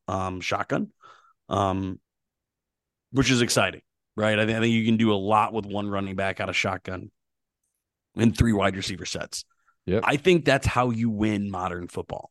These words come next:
Speaker 1: in ten and eleven personnel. Again, I hate to keep going back to this, but there were so many Christ backers, right? You weren't getting ten personnel with Paul Christ.
Speaker 2: Mm-mm.
Speaker 1: You probably weren't getting eleven personnel.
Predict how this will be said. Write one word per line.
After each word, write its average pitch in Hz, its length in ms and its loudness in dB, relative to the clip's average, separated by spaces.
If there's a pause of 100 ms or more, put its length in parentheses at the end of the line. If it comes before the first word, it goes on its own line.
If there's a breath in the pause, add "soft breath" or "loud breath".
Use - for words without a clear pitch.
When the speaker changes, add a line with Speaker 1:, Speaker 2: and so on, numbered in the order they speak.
(140)
Speaker 1:
in 117 220 2
ten 120 300 -2
and 110 100 0
eleven 95 400 -2
personnel. - 540 -10 (500)
Again, 135 320 2
I 107 100 0
hate 123 280 -2
to 113 80 -6
keep 107 220 -6
going 98 280 -4
back 127 280 0
to 135 100 0
this, 120 180 0
but - 240 -8 (240)
there 131 80 0
were 127 100 2
so 135 380 2
many 117 240 4
Christ - 640 -6 (200)
backers, 107 640 -2 (400)
right? 107 340 0 (360)
You 185 180 8
weren't 175 300 6
getting 101 320 -2
ten 92 200 -8
personnel 90 500 -2
with 82 120 -12
Paul - 180 0
Christ. - 500 -12
Speaker 2:
Mm-mm. 82 360 -8 (280)
Speaker 1:
You 185 140 4
probably 190 640 4
weren't 123 260 2
getting 107 240 -2
eleven 90 480 -2
personnel. 92 640 -10